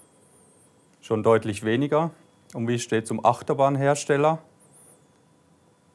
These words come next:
Da wird die Luft wahrscheinlich dünn. Wir stellen Ihnen heute einen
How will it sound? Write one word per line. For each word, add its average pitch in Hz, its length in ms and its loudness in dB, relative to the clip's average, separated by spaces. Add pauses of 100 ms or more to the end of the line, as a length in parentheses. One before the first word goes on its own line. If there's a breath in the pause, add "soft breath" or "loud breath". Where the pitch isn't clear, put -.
(180)
Da 113 160 2
wird 127 140 -2
die 139 60 -2
Luft 131 280 -2
wahrscheinlich 120 460 -2
dünn. 113 280 -2 (640 soft breath)
Wir 147 400 2 (480)
stellen 135 320 -2
Ihnen 139 240 0
heute 135 540 0
einen 123 480 0